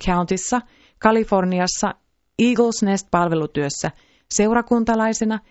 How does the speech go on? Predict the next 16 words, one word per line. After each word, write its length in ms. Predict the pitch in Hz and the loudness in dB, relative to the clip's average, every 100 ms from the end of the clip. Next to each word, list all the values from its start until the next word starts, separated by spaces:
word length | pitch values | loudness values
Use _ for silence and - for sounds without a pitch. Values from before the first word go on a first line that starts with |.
| _ | _
ja 100 | 202 | 0
välillä 320 | 214 226 226 | 2 2 0
johtajistossa, 920 | 185 190 180 165 160 147 - 147 - 156 _ _ - | 0 0 0 -2 -2 -4 -6 -6 -8 -10 _ _ -4
pastorinaan 720 | - 220 - 214 208 190 180 - 175 | 0 0 0 0 0 0 -2 -2 -2
doktor 260 | 180 190 | -2 0
Gary 300 | 175 180 175 | 0 2 0
Greenwald. 560 | 165 180 170 156 147 147 - _ _ - _ _ - | 0 -2 -2 -4 -6 -8 -12 _ _ -20 _ _ -2
Bill 200 | 214 302 | 2 2
ja 140 | 262 | 2
hänen 280 | 202 202 190 | 2 0 0
vaimonsa, 540 | 208 247 214 160 151 160 | 0 2 0 -2 -2 -2
jotka 320 | 185 180 - | -2 -2 -2
ovat 200 | 180 175 | -2 -2
kiinteistön 600 | - 240 226 180 - 170 | -2 0 0 -2 -2 -4
välitysalalla, 840 | 170 180 175 160 170 165 165 180 196 _ _ - | -2 -2 -2 -4 -2 0 0 -2 -4 _ _ -6
ovat 220 | 196 214 | -2 -2